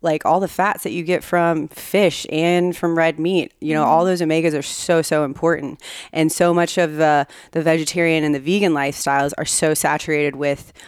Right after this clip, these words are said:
Speaker 1: omega-sixes, which
Speaker 2: Yeah.
Speaker 1: is so inflammatory to us as humans on, on every level.
Speaker 2: Yeah.
Speaker 1: Um, and you're not getting enough omega-threes. You know, our brains, our nervous systems are basically fat, right? We are mostly,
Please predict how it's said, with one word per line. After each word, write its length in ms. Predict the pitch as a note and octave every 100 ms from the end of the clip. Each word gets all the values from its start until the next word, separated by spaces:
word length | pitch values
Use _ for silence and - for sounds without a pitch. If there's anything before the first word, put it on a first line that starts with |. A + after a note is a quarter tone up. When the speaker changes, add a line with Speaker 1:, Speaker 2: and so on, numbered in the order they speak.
| -
Speaker 1:
omega-sixes, 1040 | D#3+ D#3+ C#3+ C#3 - F3+ - C#3+ D#3 -
which 220 | A#3 D3+
Speaker 2:
Yeah. 20 | D#3+
Speaker 1:
is 60 |
so 460 | C#3 - E3 E3+ E3
inflammatory 800 | C#3+ - D3+ D3+ C#3+ - C#3 C#3
to 180 | - -
us 220 | C#3 -
as 120 | C#3
humans 440 | - D#3+ D3 C#3 C#3
on, 400 | C#3+ C#3 C3+ C#3+ - - -
on 120 | D3
every 320 | C#3 F3 F3+
level. 380 | D3+ C3 C3+ D#3+
Speaker 2:
Yeah. 220 | A#3+ A3 G#3+ - -
Speaker 1:
Um, 540 | D#3+ D3+ C#3+ C#3 C#3 -
and 460 | E3+ D#3+ D#3 D3+ D3
you're 100 | D#3+
not 160 | D#3+
getting 200 | D#3+ D#3+
enough 280 | D3+ D3+ D3
omega-threes. 800 | D3 C#3+ D3 - G#3+ F#3+ - -
You 100 | D3
know, 280 | D3+ C#3+ C3+ -
our 180 | E3 E3+
brains, 440 | D3+ D#3 F3+ F3
our 120 | D#3
nervous 340 | D3 D3 E3+ E3
systems 520 | - C#3+ C#3+ C#3 D3
are 260 | C#3+ C#3 B2+ _
basically 480 | C#3+ D3+ - F3 G#3+
fat, 500 | - - F#2 - - - -
right? 360 | C#3+ D#3 F3 - - -
We 100 | F3+
are 200 | C#3+ E3
mostly, 540 | E3 D#3+ - E3 D#3